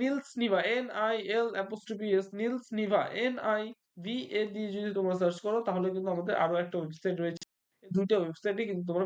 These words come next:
ভিজিট করতে পারো এই নোটস পত্রগুলোর জন্য। তোমাদের উজ্জ্বল ভবিষ্যৎ গড়ে তুলবো আমরা, এটাই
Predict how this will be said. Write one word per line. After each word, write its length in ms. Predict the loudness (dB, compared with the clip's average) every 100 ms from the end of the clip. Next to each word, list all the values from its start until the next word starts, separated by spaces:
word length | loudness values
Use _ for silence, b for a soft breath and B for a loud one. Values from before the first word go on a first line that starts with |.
| 0
ভিজিট 220 | -4 -4 -4
করতে 180 | 0 2
পারো 160 | 4 2 0 -14 -8 -4
এই 80 | -4 -4
নোটস 220 | -6 -6 -8
পত্রগুলোর 520 | -12 -6 -6 -2 -2 2
জন্য। 140 | 0 0 -10 _ _ -4
তোমাদের 300 | 0 2 0 -2 _ -4
উজ্জ্বল 300 | -2 0 2 2
ভবিষ্যৎ 320 | 0 -2 -2 0
গড়ে 160 | 0 0
তুলবো 200 | 0 2
আমরা, 180 | 2 2 0 -2 b b -2
এটাই 180 | 0